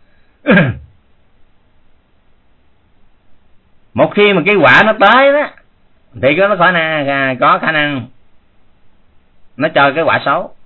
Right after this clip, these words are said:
Nhưng mà khi mà cái ác nghiệp này nó tới vào trong lúc sắp sửa mệnh chung mới có khả năng rớt xuống khổ cảnh. Đây là giáo thuyết của, của Đức Phật của chúng ta. Ngài chỉ rất rành ở chỗ này.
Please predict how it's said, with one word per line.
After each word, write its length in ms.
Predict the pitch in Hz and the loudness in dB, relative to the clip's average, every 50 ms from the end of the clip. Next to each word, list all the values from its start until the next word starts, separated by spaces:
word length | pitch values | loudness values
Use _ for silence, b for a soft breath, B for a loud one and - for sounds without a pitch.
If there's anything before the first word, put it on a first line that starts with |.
| - - - | -16 -12 -6
Nhưng 180 | 131 156 185 190 | -4 -2 0 2
mà 80 | 170 147 | 2 2
khi 100 | 143 180 | 0 0
mà 140 | 175 165 143 135 | 0 0 0 0
cái 180 | 165 175 185 190 190 190 190 190 190 185 175 175 165 160 151 143 127 | 0 2 2 4 4 4 2 2 2 2 0 0 0 -2 -4 -6 -4
ác 180 | - 175 190 120 | -4 -4 -2 -2
nghiệp 180 | 123 131 127 | -2 -2 -2
này 120 | 127 127 127 | -2 -2 -2
nó 100 | 139 151 | -2 -2
tới 300 | - - 151 170 185 170 - - - | 0 2 2 2 2 0 -4 -8 -12
vào 320 | 131 127 123 120 117 120 - | -6 -2 0 0 0 0 0
trong 240 | 139 139 143 139 143 | -2 -2 -2 -4 -4
lúc 200 | 151 240 247 - - - | -4 -6 -6 -8 -6 -6
sắp 140 | - 226 233 - - - - | -6 -6 -6 -8 -14 -14 -8
sửa 260 | 107 107 113 135 165 269 | -4 0 0 0 2 0
mệnh 220 | 170 113 123 120 123 | -2 -2 -4 -4 0
chung 220 | 139 135 127 120 - | 0 0 0 -2 -4
mới 260 | 120 127 156 214 254 | -6 -4 -2 -2 -2
có 120 | 247 247 220 | -4 -6 -6
khả 140 | - 131 135 | -6 -6 -6
năng 200 | 135 131 127 123 | -6 -6 -6 -6
rớt 140 | 151 165 - | -6 -8 -8
xuống 100 | 170 139 | -10 -10
khổ 100 | 127 113 | -10 -10
cảnh. 200 | - - 85 - - - - - - - _ - - _ _ - - | -10 -12 -16 -16 -18 -20 -20 -20 -20 -20 _ -20 -20 _ _ -20 -6
Đây 160 | - 156 170 151 | 0 0 2 2
là 60 | 131 143 | 4 2
giáo 80 | 170 185 | 2 2
thuyết 120 | 190 202 196 - | 0 -2 -2 -2
của, 80 | 175 165 156 139 117 101 | 0 2 2 2 0 0
của 300 | 110 113 120 135 151 160 | 0 2 2 4 2 0
Đức 80 | 156 - | 0 -4
Phật 100 | 123 95 | -6 -8
của 120 | - - | -8 -10
chúng 140 | 120 131 127 | -14 -12 -10
ta. 200 | 123 113 104 - - - | -8 -8 -8 -10 -12 -14
Ngài 120 | 95 95 85 - | -14 -16 -12 -8
chỉ 200 | 92 117 151 196 | -4 -2 -2 -2
rất 280 | 190 214 208 - _ | -2 -4 -6 -6 _
rành 400 | - 127 120 110 92 80 82 80 - - _ _ - - _ _ - _ _ _ _ _ _ _ _ _ | -4 -2 -2 -2 -2 -4 -10 -18 -20 -20 _ _ -20 -20 _ _ -20 _ _ _ _ _ _ _ _ _
ở 80 | - 101 98 | -16 -12 -10
chỗ 80 | 113 | -8
này. 160 | 117 107 - | -8 -8 -10